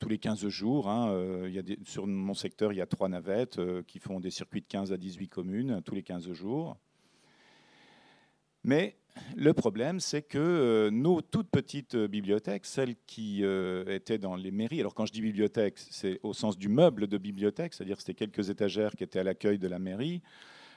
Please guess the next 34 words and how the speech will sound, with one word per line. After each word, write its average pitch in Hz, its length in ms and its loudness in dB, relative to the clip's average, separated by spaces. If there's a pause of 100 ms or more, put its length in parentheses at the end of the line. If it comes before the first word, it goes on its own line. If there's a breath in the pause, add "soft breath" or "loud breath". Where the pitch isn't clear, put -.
(120)
là, 117 160 4
elles 120 120 0
pouvaient 107 280 2
difficilement 117 520 -2
entrer 120 180 -4
dans 110 80 -4
le 107 40 -4
système 170 440 -6
puisque, - 320 -8
euh, 117 400 4
il 104 120 0
fallait, 117 460 4
euh, 98 520 0
venir 113 360 0
se - 60 -14
déplacer 107 460 -2
pour 101 160 -6
choisir 101 320 -2
les 101 140 0
livres 135 440 -4
et 104 260 -2
eux, 123 200 0
ben, 92 200 -6
comme 101 160 -10
il - 20 -6
n'y 98 60 -6
a 87 40 -8
personne, - 340 -10
ils 127 40 -10
ne - 20 -10
peuvent - 140 -12
pas 123 120 2
se 110 60 -6
déplacer. - 460 -4